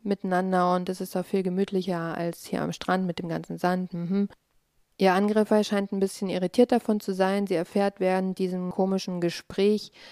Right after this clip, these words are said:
dass er aus Simbabwe ist und gar nicht aus Mosambik.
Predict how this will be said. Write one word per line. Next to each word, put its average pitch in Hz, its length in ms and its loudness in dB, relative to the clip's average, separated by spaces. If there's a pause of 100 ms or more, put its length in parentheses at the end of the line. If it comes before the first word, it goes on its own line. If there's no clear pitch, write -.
(240)
dass 175 220 -2
er 170 160 -2
aus 170 440 -2
Simbabwe 196 480 2
ist 202 260 2
und 180 120 -4
gar 170 160 -4
nicht 175 160 -8
aus 160 120 -8
Mosambik. 170 600 -4